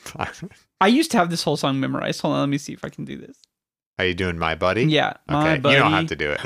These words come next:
Speaker 2: My Buddy. I'm too drunk.
Speaker 1: You're
Speaker 2: Anyway,
Speaker 1: gonna, you're
Speaker 2: um,
Speaker 1: gonna love Ch-, the new Child's Play, let me just say.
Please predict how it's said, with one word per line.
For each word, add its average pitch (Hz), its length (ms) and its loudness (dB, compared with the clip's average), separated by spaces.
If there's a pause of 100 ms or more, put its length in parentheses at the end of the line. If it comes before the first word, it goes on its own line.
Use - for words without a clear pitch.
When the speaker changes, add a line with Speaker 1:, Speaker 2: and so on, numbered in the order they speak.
(140)
Speaker 2:
My 240 340 6
Buddy. 226 680 4 (1040)
I'm 143 160 2
too 131 120 -2
drunk. 139 300 -2
Speaker 1:
You're 233 140 8
Speaker 2:
Anyway, 208 340 10
Speaker 1:
gonna, 208 120 6
you're 190 80 10
Speaker 2:
um, 190 60 6
Speaker 1:
gonna 170 180 8
love 127 280 6
Ch-, - 140 0
the 113 140 2
new 107 140 2
Child's 87 420 2
Play, 78 280 2
let 90 160 0
me 90 80 -2
just 82 200 -6
say. 71 140 -8